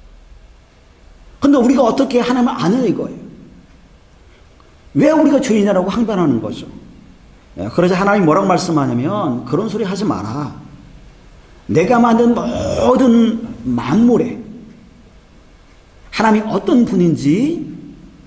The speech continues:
알게 하시다고 말씀하죠." 그리고 이 장에 가면 하나님 이방인들 향해서 너희들이 하나님이 택한 백성은 아니지만 그러나 하나님이 너희들에게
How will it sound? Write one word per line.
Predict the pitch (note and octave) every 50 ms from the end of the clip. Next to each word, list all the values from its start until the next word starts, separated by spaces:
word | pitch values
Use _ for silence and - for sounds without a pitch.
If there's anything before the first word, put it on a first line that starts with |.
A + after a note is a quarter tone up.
| - - - - - - -
알게 | - - - D#3+ F3 D#3 A#3+
하시다고 | F#3+ F3 - - G3 E3+ C#3
말씀하죠." | A2 G#2+ A2 - - B2+ - - - - - - - - - - - - - - - - - - - - - - - - - - - - - - - - - - - - - -
그리고 | - - A#3 G#3
이 | F#3 E3+ E3
장에 | A3 A3 G#3+ A3 G3+
가면 | F#3 F3 D#3 D3+ D3+ F3+ G#3+ A#3+ C4 D4 D#4+ - - - - - - - - - - - - - -
하나님 | - - F3+ G3 G#3 G#3 G3+ E3
이방인들 | D#3 - G#3+ G#3+ G#3+ F#3+ G3 D3+
향해서 | C#3+ C3 B2 A2+ A2 - - - F3 G3 G#3+ G3 B2 - - - - - - - - - - - - - - - - - - - - - - - - - - - - -
너희들이 | - A#2+ D#3+ G#3+ G#3 A3+ A3
하나님이 | - - G#3 A#3 A#3+ A3+ G#3+ G#3+
택한 | A#3 A3+ A3+ G3
백성은 | - C#3+ A#2 - - - A#2+ A2+
아니지만 | G#2+ A2+ A#2+ C3 C3+ A#2 C3+ C3 A#2+ G#2+ G#2+ A#2 D3+ F#3+ A3 B3+ D4 D#4+ D#4+ D#4 - - - - - - - - - - - - - -
그러나 | - - C3 C#3 C#3 E3 G#3 A#3+ C#4 D4+ D#4 - - - - - - - - -
하나님이 | - - - F#3+ A3 A3+ A#3+ A#3+ A#3 A#3 G#3
너희들에게 | C#3+ B2+ C3+ E3+ A3+ A#3 F#3+ A3 G3+ G3+ F3 G3+ A#3 C4+ C#4 - - - -